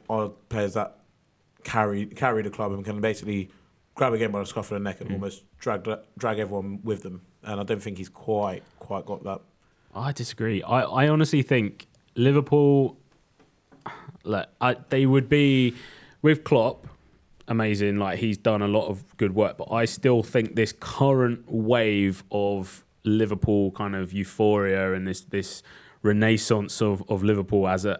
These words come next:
Speaker 2: as a top European team, I think it was all started by Suarez.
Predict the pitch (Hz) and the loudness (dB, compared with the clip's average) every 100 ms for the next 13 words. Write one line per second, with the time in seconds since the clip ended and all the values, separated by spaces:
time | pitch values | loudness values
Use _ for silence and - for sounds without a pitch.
0 | - 101 95 90 - - 110 - - 110 | -2 -2 -2 -6 -4 -2 -2 -4 -6 -2
1 | 101 95 101 90 87 104 92 87 - - | -2 -4 -6 -6 -6 -6 -4 -8 -12 -20
2 | _ _ - 113 120 127 113 123 107 107 | _ _ -2 2 4 2 2 2 4 2
3 | - 104 87 90 101 98 104 98 92 - | 0 -2 -2 -2 -2 -2 -2 0 0 -4
4 | - | -10